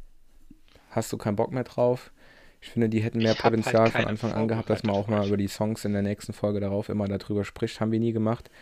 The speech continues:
Speaker 1: Deswegen werde ich dieser Tradition niemals hinterherweinen. Also,
Speaker 2: Das ist schön.
Speaker 1: tschüss, letzte Zeilen.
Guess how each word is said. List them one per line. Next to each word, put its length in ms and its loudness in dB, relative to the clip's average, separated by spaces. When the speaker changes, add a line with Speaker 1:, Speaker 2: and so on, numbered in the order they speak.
Speaker 1:
Deswegen 520 4
werde 180 2
ich 140 -6
dieser 240 0
Tradition 680 -2
niemals 600 0
hinterherweinen. 1000 0
Also, 540 4
Speaker 2:
Das 80 -2
ist 80 -8
schön. 160 -14
Speaker 1:
tschüss, 300 4
letzte 340 4
Zeilen. 520 4